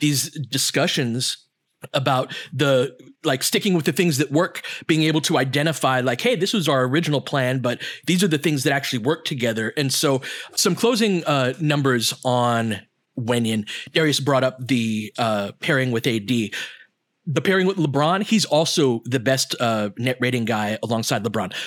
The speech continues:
plus thirteen point six in two hundred and fifty-six minutes. So, yeah, of all of the players that have a hundred and fifty plus minutes with LeBron, Wenyen has the highest net rating. Another thing I wanted to shift our focus to along this lines of identifying things that work,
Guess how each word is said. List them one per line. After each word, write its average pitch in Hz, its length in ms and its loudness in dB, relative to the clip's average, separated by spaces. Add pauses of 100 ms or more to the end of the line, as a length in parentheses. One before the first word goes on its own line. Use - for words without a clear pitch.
(140)
plus 156 260 0
thirteen 202 380 2
point 170 220 -2
six - 320 0
in 113 160 -4
two 170 160 2
hundred 156 220 2
and 135 100 -2
fifty-six 135 500 -2
minutes. - 320 -4 (640)
So, 175 380 0
yeah, 214 160 2
of 143 160 0
all 190 160 4
of 180 120 0
the 185 60 2
players 156 380 2
that 131 100 2
have 127 220 0
a 120 60 0
hundred 156 240 2
and 139 80 -2
fifty 147 180 0
plus 135 240 0
minutes 131 240 0
with 117 180 -2 (120)
LeBron, 110 520 0 (200)
Wenyen 151 240 2
has 127 160 -2
the 123 80 2
highest 117 440 0
net 117 200 -4
rating. 208 280 -4 (600)
Another 220 220 2
thing 226 180 2
I 180 60 2
wanted 151 300 2
to 127 340 0 (160)
shift 170 300 0
our 143 80 2
focus 135 400 0
to 113 260 0
along 131 280 4
this 131 180 0
lines 117 280 0
of 104 200 -4 (440)
identifying 139 520 0
things 131 240 0
that 117 80 0
work, 113 340 -2